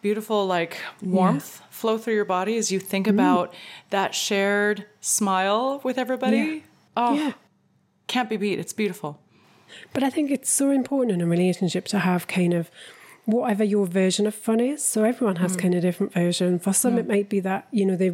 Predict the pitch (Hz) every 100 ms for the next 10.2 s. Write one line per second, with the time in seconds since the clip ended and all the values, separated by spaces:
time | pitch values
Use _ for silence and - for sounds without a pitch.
0 | 185 - 180 196 208 208 190 - 185 190
1 | 196 190 180 190 208 226 208 196 190 202
2 | _ - - 196 185 - 247 240 175 -
3 | 185 - - 262 262 - - - - -
4 | - 214 208 190 208 202 196 190 190 -
5 | - 185 175 - 185 185 180 254 294 185
6 | 175 175 175 170 240 - 220 208 185 175
7 | - 202 190 185 226 - - - - 202
8 | 185 208 226 226 214 226 214 208 208 208
9 | 165 180 196 185 - 196 180 175 - 190
10 | 180